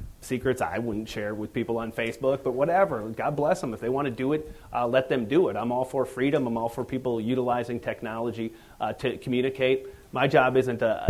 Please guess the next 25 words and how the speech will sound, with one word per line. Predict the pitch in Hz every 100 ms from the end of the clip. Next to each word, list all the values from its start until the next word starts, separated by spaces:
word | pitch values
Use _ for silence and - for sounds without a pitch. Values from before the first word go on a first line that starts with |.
| -
to | 117
have | 113 117
sort | 120
of | 113
an | 107
opinion | 107 - 156 135
about | 127 120
whether | 120 120 120
that's | 117 -
righteous | 117 123 123 113
or | 117
not | 117 117
righteous, | 120 110 120 113
good | - 120
or | 104
bad | 110 107
for | 110
society. | 95 98 127 131 117 107
It's | 107
to | 117 107 - -
make | 127 123
sure | - 127
that | 113
at | 104
least, | 127 120